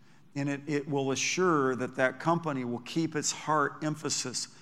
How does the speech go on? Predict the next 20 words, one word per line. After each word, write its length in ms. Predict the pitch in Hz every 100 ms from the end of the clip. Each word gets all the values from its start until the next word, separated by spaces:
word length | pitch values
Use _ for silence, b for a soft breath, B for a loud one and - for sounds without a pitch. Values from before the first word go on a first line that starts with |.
| B B
and 120 | 127
it 60 |
won't 220 | 131 156 151
just 280 | 147 139
lapse 440 | 135 143 147 143 -
into 260 | 143 131
cold 500 | 123 - 151 147 147
formalism. 720 | - 151 151 151 127 120 117 107 B B B
It 40 |
won't 320 | 135 147 147
just 240 | 147 147 -
lapse 480 | 143 151 143 -
into 320 | 147 139 - 120 B B
how 160 | 139
much, 320 | 143 143 139 147
uh, 180 | 135 127 B B
uh, 280 | 135 131 131
uh, 140 | 135 127
medical 640 | 135 147 147 147 139 131
in-, 220 | 135 131